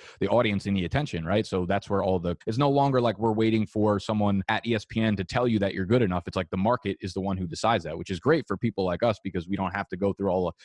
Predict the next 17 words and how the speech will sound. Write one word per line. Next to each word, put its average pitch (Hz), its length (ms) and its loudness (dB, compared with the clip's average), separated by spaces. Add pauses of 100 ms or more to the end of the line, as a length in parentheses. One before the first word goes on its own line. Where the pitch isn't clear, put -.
(120)
like, 95 120 -2
the 95 80 -6
rigors 101 360 0
and 92 120 0
loopholes 95 380 0
that 87 140 -2
you 92 80 -4
used 135 260 0
to 90 80 -4
have 90 160 -4
to 92 100 -6
go 92 140 2
through 92 240 0
in 92 60 0
order 90 200 0
to - 120 -14
get 98 260 -2